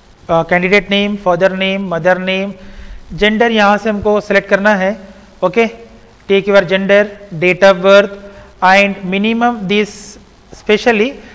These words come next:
Now these fields बहुत ही carefully से आपको ये fill करना है। First आपका जो mobile number लेंगे, normally आजकल ऐसा होता है कि तीन महीने के लिए number रखा, number change हो गया,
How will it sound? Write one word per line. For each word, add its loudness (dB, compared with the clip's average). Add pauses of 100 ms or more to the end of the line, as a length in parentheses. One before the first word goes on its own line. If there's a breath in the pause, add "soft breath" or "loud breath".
(520 loud breath)
Now 4
these 0
fields 0
बहुत 2
ही -4
carefully 0
से 0
आपको 2
ये 2
fill -2
करना 2
है। -4 (520 loud breath)
First 2
आपका 0
जो -4
mobile 2
number 2
लेंगे, 0
normally 0
आजकल 2
ऐसा 0
होता 2
है 2
कि -2
तीन -4
महीने -4
के -4
लिए -6
number -2
रखा, -2
number -2
change -6
हो -2
गया, -2